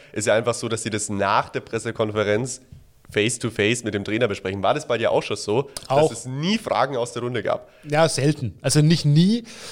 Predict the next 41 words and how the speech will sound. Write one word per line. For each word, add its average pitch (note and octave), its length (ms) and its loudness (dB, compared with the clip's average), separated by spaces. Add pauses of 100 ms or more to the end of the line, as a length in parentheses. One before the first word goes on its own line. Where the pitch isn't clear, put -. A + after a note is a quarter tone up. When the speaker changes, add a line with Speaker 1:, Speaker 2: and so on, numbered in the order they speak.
(120)
Speaker 2:
aber C#3+ 140 2
dann D3 160 4
doch C#3+ 140 0
selten. C#3 320 0
Das B2+ 100 0
kannst - 240 -2
du E3+ 60 0
wirklich G3+ 260 0
nur E3+ 160 2
abschaffen, F3 480 0 (320)
indem C#3+ 340 4
du, D3 280 6
äh, C3+ 200 0
dann, C3 360 2
äh, B2 240 4
halt A#2 160 0
sagst, - 240 0
okay, C3 180 2
die C3+ 80 2
Trainer B2 280 2
stehen B2+ 160 -2
nachher A#2 200 2
nicht B2 160 2
mehr B2+ 80 2
für - 140 2
Fragen A2+ 240 0
zur A#2 100 2
Verfügung. B2 420 0
Dann B2+ 160 2
könntest C3 300 0
du C3 60 0
natürlich B2 340 2
sowas A#2+ 340 2 (460)
dann B2 160 2
schon B2+ 140 2
unterbinden. C#3+ 720 -2 (960)
Ansonsten A#2 420 0
gibt's - 220 -4
natürlich G#2 320 -2
sowas, F2 300 -4
klar. F#2+ 260 -8